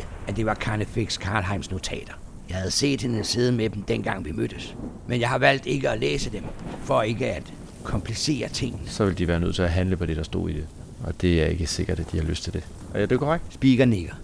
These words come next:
Speaker 1: "Der er mange gode grunde til, at jeg ikke skal blandes ind i en Carnifex undersøgelser. Og netop derfor kontaktede jeg Jernport med det samme."
Speaker 2: Ja.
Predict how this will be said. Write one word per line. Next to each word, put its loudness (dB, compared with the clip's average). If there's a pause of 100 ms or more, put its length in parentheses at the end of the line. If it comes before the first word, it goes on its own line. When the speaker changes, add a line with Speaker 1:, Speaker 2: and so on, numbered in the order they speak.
(120)
Speaker 1:
"Der 2
er 4
mange 4
gode 2
grunde 0
til, -2
at 2
jeg 2
ikke -2
skal -2
blandes 0
ind -2
i 0
en 2
Carnifex -2
undersøgelser. -2 (340)
Og 2
netop 4
derfor 2
kontaktede -2
jeg -4
Jernport -4
med -2
det -2
samme." -2 (420)
Speaker 2:
Ja. 4